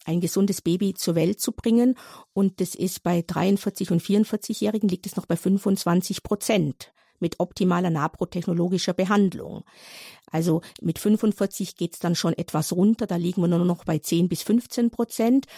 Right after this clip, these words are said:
Aber Sie sehen, gerade mit diesen Studien, die also ab vierzig Jahren beginnen,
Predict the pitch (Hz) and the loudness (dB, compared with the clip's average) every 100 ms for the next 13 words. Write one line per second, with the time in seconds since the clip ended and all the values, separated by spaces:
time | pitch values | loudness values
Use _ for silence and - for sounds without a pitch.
0 | - - _ - 180 180 175 180 208 208 | -20 -20 _ -4 -2 0 0 4 4 2
1 | - - - _ _ _ _ _ - 151 | -4 -20 -20 _ _ _ _ _ -10 -2
2 | 160 208 196 185 196 175 - 220 254 214 | -2 0 -2 -4 -4 -4 -2 0 0 2
3 | 170 165 175 165 - - - - - 254 | 0 0 -4 -4 -4 -4 -6 -4 -2 -2
4 | - - - 190 190 180 175 220 226 185 | -4 -6 -2 0 0 -2 -2 2 4 4
5 | 233 | 4